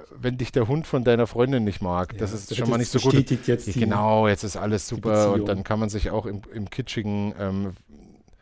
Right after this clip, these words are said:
Speaker 1: blau-gelben Licht am Wasserfall kann man noch ein bisschen knutschen. Das fand ich schon echt ein bisschen, boah. Also
Speaker 2: Ich weiß, was du meinst, ja.
Speaker 1: war aber auch, um, um das ein bisschen aufzubauen, ähm,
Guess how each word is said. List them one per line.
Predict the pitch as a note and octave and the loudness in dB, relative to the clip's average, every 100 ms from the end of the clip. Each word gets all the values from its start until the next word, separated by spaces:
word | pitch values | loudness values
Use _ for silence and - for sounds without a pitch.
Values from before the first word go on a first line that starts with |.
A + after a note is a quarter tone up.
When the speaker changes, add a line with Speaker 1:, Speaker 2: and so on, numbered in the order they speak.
| _ _ _ _ _ _ _ | _ _ _ _ _ _ _
Speaker 1:
blau-gelben | G#2 G2 G#2 A#2+ A2+ A2 G#2+ G#2 G#2+ A2 G#2+ G#2 G2+ G#2 | 2 4 4 2 2 2 0 4 4 4 0 0 -2 -4
Licht | - G#2+ - F2 | -4 -4 -4 -6
am | F2+ | -4
Wasserfall | G#2 A2+ - G2+ G2 G2 | -2 -2 0 2 4 2
kann | F#2+ G2+ | 0 -2
man | G2+ | -2
noch | G#2 | -4
ein | |
bisschen | F#2+ - G2 | -6 -8 -10
knutschen. | - G#2+ G#2 F#2+ | -8 -8 -6 -6
Das | - | -4
fand | A2 | -4
ich | G2 | -2
schon | G#2 | -6
echt | F2+ F2 | -8 -10
ein | F2+ | -10
bisschen, | D#2+ E2+ D#2+ | -10 -10 -8
boah. | D#2 C#2+ - - - - | -10 -12 -18 -20 -20 -12
Also | G#2+ A2+ A#2 E2 F#2 - - - - - _ _ _ | -4 2 2 0 -10 -18 -20 -20 -20 -20 _ _ _
Speaker 2:
Ich | - | -8
weiß, | G2 | -8
was | - | -8
du | |
meinst, | F#2 F2+ - - | -12 -14 -16 -14
ja. | G2 | 2
Speaker 1:
war | G#2 | 6
aber | C3+ C3+ | 8 8
auch, | C3 D3 | 6 4
um, | D3 C3 | 2 -2
um | D#3 | -2
das | D3 D3 | 0 0
ein | |
bisschen | C#3+ - C3 | 0 2 2
aufzubauen, | C3 - D3 B2+ B2+ C3+ C#3 - | 2 0 0 6 8 8 4 -2
ähm, | A#2+ A#2+ A#2+ A#2+ A#2+ A#2+ A#2+ | 0 2 4 4 4 2 -2